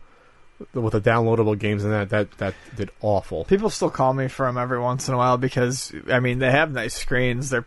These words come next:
Speaker 2: nice little systems. You can crack 'em and load 'em, but, eh.
Speaker 1: I, I remember when we did the P S T V on the podcast. So, like, the, for, remember the s-, first or second podcast?
Speaker 2: Yeah.
Speaker 1: We talked about the P S T V. Did that even last a year?
Speaker 2: No. It was discounted to, like, a third of its normal
Speaker 1: It, it
Speaker 2: price
Speaker 1: was like
Speaker 2: very,
Speaker 1: what?
Speaker 2: very quickly.
Speaker 1: It was like the,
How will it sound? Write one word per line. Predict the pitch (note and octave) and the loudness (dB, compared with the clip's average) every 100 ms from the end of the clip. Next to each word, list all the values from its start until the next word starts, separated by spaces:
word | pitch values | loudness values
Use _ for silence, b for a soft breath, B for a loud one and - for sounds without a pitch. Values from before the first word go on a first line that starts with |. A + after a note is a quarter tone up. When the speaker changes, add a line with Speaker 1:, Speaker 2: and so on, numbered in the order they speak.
| - | -6
Speaker 2:
nice | C#3+ C3+ C#3+ C3+ | 0 2 2 0
little | A#2+ | -4
systems. | - B2+ - A#2 | -2 -2 -2 -2
You | C3 | -2
can | B2+ | -2
crack | - B2+ C3 | 0 2 0
'em | C#3 | -2
and | A#2+ B2 | -8 -2
load | A#2+ B2+ | 0 2
'em, | A#2 | 0
but, | B2 A#2 - G#2 | -2 -4 -8 -12
eh. | A2 - | -6 0
Speaker 1:
I, | C#3+ - | 0 0
I | F3 | 2
remember | E3 F3 G#3 | 2 4 4
when | G3 | 4
we | |
did | E3+ | 2
the | D3 | 4
P | - D#3+ | 6 6
S | D3+ - | 6 2
T | D#3 | 0
V | C3 C#3 | 4 4
on | |
the | A#2+ | 4
podcast. | - B2 C3+ E3+ D#3 C3+ | 2 4 4 4 2 0
So, | |
like, | C3+ C#3+ | -2 0
the, | C3+ B2 - | 0 -2 -6
for, | C#3 F3 | -2 2
remember | F#3+ A#3 G3+ E3+ | 4 4 4 2
the | |
s-, | C3 - | 2 -4
first | - E3+ E3 | 2 2 2
or | |
second | D3+ D3+ C3+ | 0 0 0
podcast? | C3 C3 C#3+ E3+ F3 | 4 4 4 4 2
Speaker 2:
Yeah. | D3+ C3 B2 | 0 0 2
Speaker 1:
We | |
talked | D#3+ F3 | 2 2
about | |
the | D#3 | 4
P | F3 | 4
S | E3 | 4
T | - | 4
V. | F3 | 2
Did | D#3 | 4
that | E3+ | 4
even | G3+ F3+ A#2+ | 4 2 2
last | A#2+ D#3 - | 4 4 2
a | G#3 | 2
year? | A#3+ D#4+ C#4 | 4 2 2
Speaker 2:
No. | C#3+ A2+ - - - - | 0 -2 -4 -14 -20 -6
It | - | 0
was | D#3 C3 | 0 2
discounted | E3+ - F3 D#3 D3+ | 0 2 0 0 2
to, | C#3 | 2
like, | C3+ C3 A#2+ - - - | 4 2 -2 -14 -8 -4
a | |
third | C3 - D3 | 0 4 4
of | C#3 | 4
its | C3+ - | 0 -4
normal | C3 B2+ | -4 0
Speaker 1:
It, | B2 | 2
it | |
Speaker 2:
price | D3 C3+ | 4 6
Speaker 1:
was | G3+ G3 | 6 6
like | G3 | 6
Speaker 2:
very, | G#3 F#3 C3 | 6 6 4
Speaker 1:
what? | |
Speaker 2:
very | B2+ A#2+ | -2 -4
quickly. | B2 C3 D3 | -4 -2 4
Speaker 1:
It | |
was | F#3 | 6
like | F#3 | 6
the, | F#3 | 2